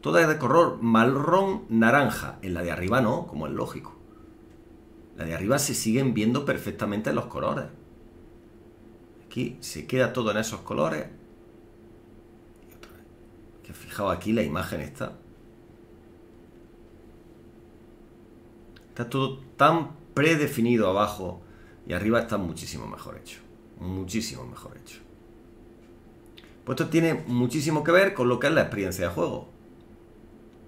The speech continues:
Aquí es que está todo, niño. Aquí está todo.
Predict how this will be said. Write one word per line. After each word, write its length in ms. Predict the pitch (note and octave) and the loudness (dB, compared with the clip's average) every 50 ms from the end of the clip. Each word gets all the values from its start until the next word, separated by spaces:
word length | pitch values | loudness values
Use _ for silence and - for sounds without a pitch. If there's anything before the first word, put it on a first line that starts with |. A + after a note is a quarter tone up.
| - - - - - - - - - - - - - - - - - - - - | -20 -20 -20 -20 -20 -20 -20 -20 -20 -20 -20 -20 -20 -20 -20 -20 -20 -20 -14 -10
Aquí 220 | - F#2 F2+ - F3+ | -8 -4 0 2 0
es 100 | F3 - | 2 2
que 80 | C3+ G#2 | -2 -4
está 180 | - - F#2 | -2 -4 -4
todo, 380 | F2+ - - - - A#2 - - - - - - - - - - - - - - - | -4 -2 -4 -4 -4 -6 -10 -12 -16 -20 -20 -20 -20 -20 -20 -20 -20 -20 -20 -14 -8
niño. 280 | B2+ C#3+ - - C#2+ C2+ - - - - - - - - - - - - - - - - - - - - - - - - - - - - - - - - - - - - - | -6 -4 -4 -4 -6 -8 -12 -14 -20 -20 -20 -20 -20 -20 -20 -20 -20 -20 -20 -20 -20 -20 -20 -20 -20 -20 -20 -20 -20 -20 -20 -20 -20 -20 -20 -20 -20 -20 -20 -20 -18 -6 -4
Aquí 220 | G#2 A2 - D#3+ | -4 0 0 0
está 220 | D3+ - A#2+ G#2 | 0 0 -2 -2
todo. 340 | - C#3+ C#3+ A#2 F2 C#2 - | 0 0 0 0 -2 -4 -6